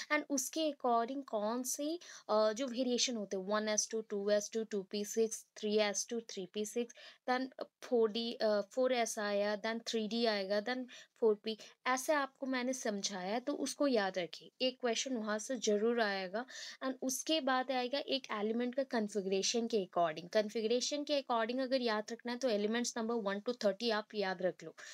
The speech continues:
ट्वेंटी मैंने आपको बता दिए थे और टेन याद रख लेना है, तो हो जाएगा बहुत ईजी,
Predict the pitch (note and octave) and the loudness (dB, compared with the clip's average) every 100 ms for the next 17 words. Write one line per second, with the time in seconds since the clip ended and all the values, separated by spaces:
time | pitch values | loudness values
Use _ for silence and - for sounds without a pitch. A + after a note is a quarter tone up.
0 | - - C4+ C4 B3+ C#4+ C4+ C4 A#3+ - | -18 0 6 6 6 2 2 2 0 -2
1 | A3 G3 A#3 C#4 D4+ D4+ D4 - - C4+ | -4 0 0 2 0 0 0 -2 0 0
2 | C4+ A3 G#3 F#3+ F#3 G3+ G3 A#3 A#3 B3 | 0 -2 -2 -2 -2 -2 0 0 0 0
3 | B3+ B3 F3+ F3 G3 A3 A#3 B3 B3+ C4 | -2 -4 -6 -2 0 0 2 2 2 2
4 | C4 B3+ C4+ | 2 0 -2